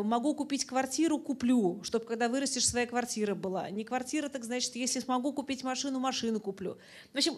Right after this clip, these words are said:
я для тебя сделаю все". И поэтому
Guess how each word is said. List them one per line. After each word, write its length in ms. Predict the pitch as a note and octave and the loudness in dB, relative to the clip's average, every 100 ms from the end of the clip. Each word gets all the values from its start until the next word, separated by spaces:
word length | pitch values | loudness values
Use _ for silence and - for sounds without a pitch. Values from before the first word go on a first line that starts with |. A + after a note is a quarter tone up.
| - | -2
я 200 | A3+ F#4 | 4 6
для 80 | E4 | 6
тебя 220 | C#4 B3+ | 2 4
сделаю 400 | B3 B3 D4+ D4 | 4 4 4 2
все". 400 | A#3+ - G#3+ - - - - - - _ _ | 4 4 4 2 -8 -18 -16 -16 -18 _ _
И 120 | C#4+ | 2
поэтому 520 | D#4 D#4+ F4 F4 D#4+ | 4 8 6 6 4